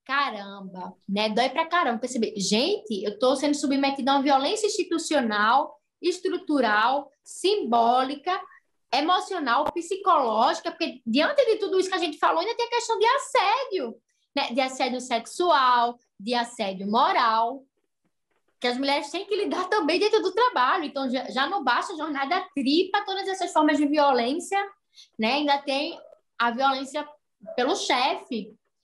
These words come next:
né? O assédio sexual do colega, o colega copiando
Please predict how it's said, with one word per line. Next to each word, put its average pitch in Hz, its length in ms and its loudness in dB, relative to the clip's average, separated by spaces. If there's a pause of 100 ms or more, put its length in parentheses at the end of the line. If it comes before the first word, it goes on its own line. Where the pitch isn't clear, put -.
(220)
né? 233 160 2
O 233 80 0
assédio 247 380 -2
sexual 285 480 0
do 277 100 -6
colega, 262 640 2
o 254 100 -10
colega 262 800 0 (460)
copiando 302 840 2